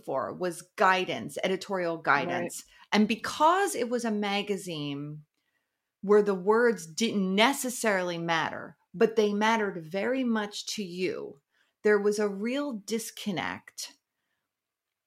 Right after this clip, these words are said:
Speaker 1: There was a real disconnect because the people you hired in these positions had to know fashion, and they also had to be, like, supported by, like, the Condé Nast ethos.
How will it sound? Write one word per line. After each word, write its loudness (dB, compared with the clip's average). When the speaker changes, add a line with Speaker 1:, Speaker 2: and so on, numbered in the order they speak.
Speaker 1:
There 6
was 4
a 6
real 4
disconnect -2
because -4
the -8
people -4
you -4
hired 0
in -4
these -4
positions -4
had 4
to -2
know 0
fashion, -2
and -2
they 0
also -2
had -4
to -8
be, -2
like, 0
supported -2
by, 0
like, -2
the -4
Condé -2
Nast -2
ethos. 0